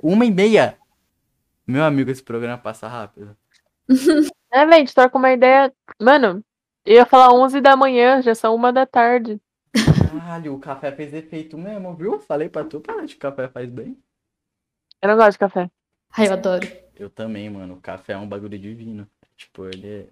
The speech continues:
Speaker 1: o problema é que eu
Speaker 3: Acho
Speaker 1: fico
Speaker 3: que
Speaker 1: muito ansioso, e eu já sou uma pessoa muito ansiosa. Aí eu pareço um biruta.
Speaker 2: Ah, eu uso pra
Speaker 3: Eu
Speaker 2: regular o meu
Speaker 3: também.
Speaker 2: intestino, melhor coisa.
Speaker 3: O dia que eu aprender a tomar café, eu vou me sentir muito adulta.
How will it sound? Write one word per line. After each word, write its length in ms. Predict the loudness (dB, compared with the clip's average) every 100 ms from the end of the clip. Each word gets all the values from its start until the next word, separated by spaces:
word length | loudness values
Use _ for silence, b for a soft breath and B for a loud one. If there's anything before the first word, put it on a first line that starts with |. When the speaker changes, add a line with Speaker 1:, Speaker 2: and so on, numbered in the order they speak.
| -16
Speaker 1:
o 120 | -12
problema 380 | -10 -8 -8 -8
é 20 |
que 80 | -12
eu 40 |
Speaker 3:
Acho 60 | -6
Speaker 1:
fico 140 | -4
Speaker 3:
que 80 | -2
Speaker 1:
muito 220 | -4 -6
ansioso, 680 | -14 -16 -12 -10 -8 -10 -12
e 60 | -10
eu 80 | -8
já 100 | -8
sou 160 | -10 -14
uma 60 |
pessoa 280 | -14 -14 -10
muito 200 | -10 -10
ansiosa. 580 | -14 -10 -8 -8 -10 -14 b b
Aí 160 | -14 -12
eu 100 | -12
pareço 400 | -8 -8 -8 -10
um 60 |
biruta. 560 | -12 -10 -12 -14 _ -20 _ _ _ _ _ _
Speaker 2:
Ah, 100 | -2
eu 120 | 0 2
uso 220 | 0 0
pra 120 | 0
Speaker 3:
Eu 40 | 2
Speaker 2:
regular 220 | 2 2 0
o 20 |
meu 40 | 2
Speaker 3:
também. 40 | 2
Speaker 2:
intestino, 600 | 4 0 -2 -10 -12 -12
melhor 320 | -8 -6 -6
coisa. 380 | -8 -12 -12 -16 _ _ _ _ _ _ -2
Speaker 3:
O 60 |
dia 160 | 4 4
que 80 | 6
eu 60 |
aprender 320 | 4 4 4 2
a 60 |
tomar 220 | 2 0
café, 260 | 0 -2 0
eu 40 |
vou 140 | 0 0
me 120 | -2
sentir 280 | -6 -8 -6
muito 480 | -4 -2 -4 -2 -4
adulta. 360 | -4 -8 -12